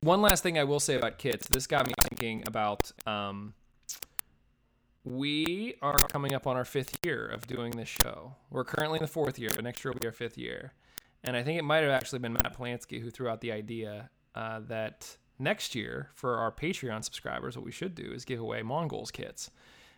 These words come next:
And I think that is a fantastic idea. So if you are not a Patreon follower, make sure you head over to mongols dot com. Um, I'm pretty sure there's a link there that you can click to support the show. Become a Patreon follower.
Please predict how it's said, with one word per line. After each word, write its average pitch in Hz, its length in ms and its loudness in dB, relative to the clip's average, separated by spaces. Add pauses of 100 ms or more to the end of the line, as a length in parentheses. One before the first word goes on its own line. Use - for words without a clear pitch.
(180)
And 120 140 0
I 165 80 0
think 127 180 -2
that 120 160 2
is 117 100 -2
a 110 120 -2
fantastic 113 680 -2
idea. - 460 -8
So - 480 8 (560)
if 131 160 0
you 139 80 4
are 127 100 6
not 180 280 6
a 156 60 4
Patreon 117 520 0
follower, 110 400 2
make 127 160 -2
sure 143 140 0
you 135 100 4
head 131 120 4
over 120 120 4
to 110 60 4
mongols 113 380 0
dot 110 200 4
com. 113 440 -2 (160)
Um, 110 220 -4
I'm 110 80 -6
pretty 131 200 -4
sure 120 100 -4
there's 113 180 -2
a 113 60 -6
link 113 200 -6
there 113 140 -2
that 117 100 -4
you 120 40 -10
can 117 100 -8
click 113 300 -4
to - 80 -10
support - 320 -2
the 117 60 -6
show. 110 340 2 (140)
Become - 180 -2
a 170 60 0
Patreon 151 400 0
follower. 104 360 -4